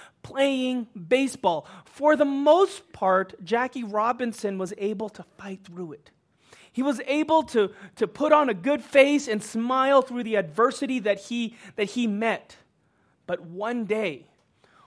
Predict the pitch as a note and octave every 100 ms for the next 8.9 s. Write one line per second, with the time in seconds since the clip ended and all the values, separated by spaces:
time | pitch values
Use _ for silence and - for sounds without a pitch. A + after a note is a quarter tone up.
0 | _ _ - F3 G#3+ F#3+ G3+ F3+ D3 C3
1 | - E3 D#3 D#3+ D#3 D3+ - D3 C3 -
2 | - - _ _ _ _ _ E3+ - F#3+
3 | G3 G3 E3 C#3 B2 - - - _ _
4 | A3 G#3+ D#3+ D3 A3+ A#3+ - - - -
5 | G#3 F#3+ D3+ B2+ B2+ - - _ _ _
6 | _ _ - A3 A3 F3 F3 A3+ B3 A#3+
7 | G3 D#3 C3+ D3 G3+ A#3 A3+ E3+ - A#3
8 | A#3+ G#3 D#3 G3+ G#3+ A3 F#3 D3+ -